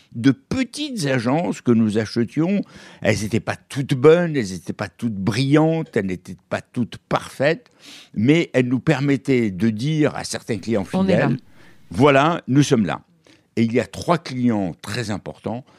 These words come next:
Speaker 1: et à qui on doit une reconnaissance éternelle, que sont, euh, Renault, L'Oréal et Nestlé, et qui nous ont accompagnés partout,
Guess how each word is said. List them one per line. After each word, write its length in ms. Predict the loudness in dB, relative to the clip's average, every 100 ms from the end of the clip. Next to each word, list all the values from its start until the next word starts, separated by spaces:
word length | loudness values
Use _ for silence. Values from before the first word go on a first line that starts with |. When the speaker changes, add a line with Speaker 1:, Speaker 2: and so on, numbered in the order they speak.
| _ -4
Speaker 1:
et 140 | -4
à 60 | -4
qui 180 | -2 0
on 120 | 0
doit 300 | 0 0 0
une 120 | 0 -2
reconnaissance 680 | -2 -2 -4 -4 -8 -10
éternelle, 680 | -10 -8 -8 -8 -8 -8 -8 -14 _ -20 -20 _
que 140 | -6 -6
sont, 560 | -2 0 2 0 -2 -4
euh, 240 | -6 -4 -6
Renault, 500 | -2 2 4 4 4
L'Oréal 560 | 2 2 0 0 0 -2
et 60 | -4
Nestlé, 540 | -6 -8 -4 -4 -4 _ _ _ _
et 100 | -8
qui 280 | -6 -2 2
nous 260 | 4 4 4
ont 60 |
accompagnés 600 | 2 0 -4 -4 -4 -4
partout, 360 | -8 -12 -16 -20